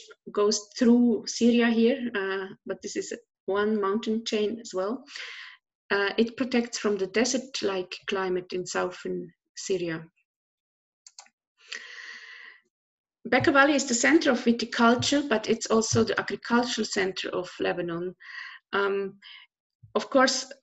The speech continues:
the valley is very fertile, so for grape growing, not always the best to plant, um, the wines on the bottom of the valley. The best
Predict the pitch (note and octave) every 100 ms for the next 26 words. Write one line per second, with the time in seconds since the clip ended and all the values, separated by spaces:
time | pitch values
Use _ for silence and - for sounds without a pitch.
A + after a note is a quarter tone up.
0 | _ _ - - G3 G#3+ A#3+ A3+ G3+ A3
1 | G3 F#3+ A3+ B3 C4+ B3+ C#4 - A3 G#3+
2 | G#3 - - G#3 G3+ - _ G3+ A3 B3
3 | - A3 A#3 A#3 A3 - G#3 G#3 A3 -
4 | - G#3 G#3 G#3 - F#3+ G3+ A3+ - G#3
5 | F#3+ F3+ - - F#3 F#3 F#3+ _ - -
6 | G3 F#3+ - - - A#3 - _ _ _
7 | _ _ _ _ _ _ - - F3 F3+
8 | F3 F3 F3 F3+ - F3 F3 D#3+ E3+ F#3
9 | A#3 A#3 A#3 A#3 G#3 G#3 A#3 A#3 - -
10 | - _ F3+ - G#3 C4 - - -